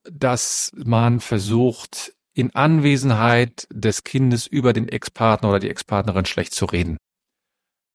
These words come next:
Kinder sollten da nicht mit hineingezogen werden, in keinen Streit, die sollten gar nichts davon mitbekommen.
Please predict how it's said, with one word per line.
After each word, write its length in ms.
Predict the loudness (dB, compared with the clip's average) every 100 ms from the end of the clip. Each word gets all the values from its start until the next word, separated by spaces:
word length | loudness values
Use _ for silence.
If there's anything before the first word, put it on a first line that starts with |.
| _ -4
Kinder 360 | 0 2 2
sollten 320 | 2 0 2
da 100 | 2
nicht 140 | 2 0
mit 100 | 0
hineingezogen 600 | 2 2 0 0 0 2
werden, 360 | 2 2 0
in 160 | -2 -6
keinen 260 | -2 0 0
Streit, 520 | -2 0 2 2 0
die 60 |
sollten 280 | 0 0 2
gar 120 | 2
nichts 140 | 2 0
davon 220 | 0 0
mitbekommen. 560 | 0 -2 0 4 4